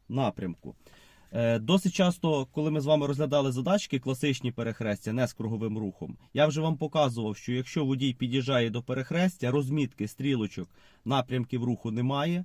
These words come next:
знаків напрямки руху немає, то водії повинні були займати крайнє праве положення перед поворотом праворуч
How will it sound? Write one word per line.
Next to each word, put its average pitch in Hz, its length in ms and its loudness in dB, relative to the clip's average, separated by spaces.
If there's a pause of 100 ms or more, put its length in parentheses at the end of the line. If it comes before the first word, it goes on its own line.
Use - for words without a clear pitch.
(300)
знаків 120 640 0
напрямки 120 500 -2
руху 113 360 -4
немає, 123 580 -2 (360)
то 135 100 2
водії 127 420 2
повинні 151 360 0
були 135 280 2
займати 131 500 0
крайнє 127 400 2
праве 120 320 4
положення 160 520 0
перед 170 280 0
поворотом 160 500 0
праворуч 160 600 -4